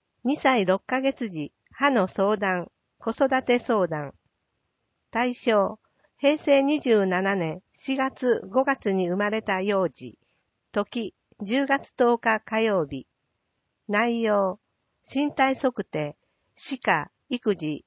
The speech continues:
栄養、発達相談。三、三歳児歯科健康診査、子育て相談。対象、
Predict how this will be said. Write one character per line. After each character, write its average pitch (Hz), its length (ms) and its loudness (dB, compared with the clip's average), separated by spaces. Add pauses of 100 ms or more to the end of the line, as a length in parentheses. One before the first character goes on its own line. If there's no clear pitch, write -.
栄 240 240 0
養、 220 340 0
発 - 280 -6
達 262 300 -6
相 214 280 -2
談。 147 320 -8 (1600)
三、 208 440 0 (600)
三 294 280 0
歳 269 280 0
児 160 240 -6
歯 - 200 -8
科 208 360 -4
健 277 280 2
康 262 220 4
診 226 300 -2
査、 143 280 -6 (400)
子 226 140 -4
育 269 280 2
て 262 160 0
相 220 280 2
談。 147 280 -8 (680)
対 247 220 0
象、 214 500 0